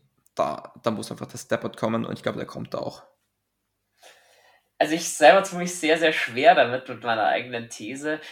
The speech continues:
Speaker 2: Ich glaube, wir bleiben und knapp unter den hundertfünfzig Yards, aber über hundert wären's leider schon. Die
Speaker 1: Glaubst du,
Speaker 2: nächste
Speaker 1: dass,
Speaker 2: These.
Speaker 1: Frage, glaubst du, dass Lenny Fournette über hundert Yards haben wird?
Speaker 2: Nee.
Speaker 1: Okay.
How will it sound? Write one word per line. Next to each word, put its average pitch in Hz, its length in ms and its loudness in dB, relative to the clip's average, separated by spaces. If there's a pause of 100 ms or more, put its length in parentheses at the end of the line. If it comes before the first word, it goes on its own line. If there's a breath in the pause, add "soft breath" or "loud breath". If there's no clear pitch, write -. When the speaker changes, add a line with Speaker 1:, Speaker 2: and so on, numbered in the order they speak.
Speaker 2:
Ich - 280 -14
glaube, 139 440 6
wir 147 100 -4
bleiben 135 680 4 (280)
und 165 400 -4
knapp 151 300 2
unter 139 280 -2
den 131 180 -4
hundertfünfzig 120 760 -8
Yards, 120 380 4
aber 117 120 0
über 123 220 -2
hundert 120 320 -10
wären's 104 340 -8
leider 101 340 -4
schon. 80 600 -10 (1200)
Die 147 140 -4
Speaker 1:
Glaubst 151 200 2
du, 139 60 2
Speaker 2:
nächste 127 240 0
Speaker 1:
dass, 143 100 -12
Speaker 2:
These. - 340 -8 (300)
Speaker 1:
Frage, 139 340 2
glaubst 127 220 -2
du, 143 40 -2
dass 131 180 -4
Lenny 123 180 -4
Fournette 131 340 -4
über 135 140 -6
hundert 139 220 -6
Yards 135 180 -2
haben 135 140 -4
wird? 185 180 -8 (460 soft breath)
Speaker 2:
Nee. - 240 -10 (600)
Speaker 1:
Okay. - 220 -6